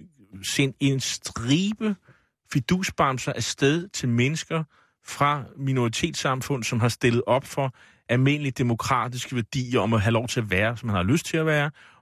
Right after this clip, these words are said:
og, og, og gå imod det der patriarkalske, konservative,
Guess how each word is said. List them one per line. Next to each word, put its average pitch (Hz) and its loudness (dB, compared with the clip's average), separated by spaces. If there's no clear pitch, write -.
og, 131 2
og, 127 2
og 120 0
gå 135 2
imod 131 0
det 123 -4
der 117 0
patriarkalske, 113 -4
konservative, 113 -2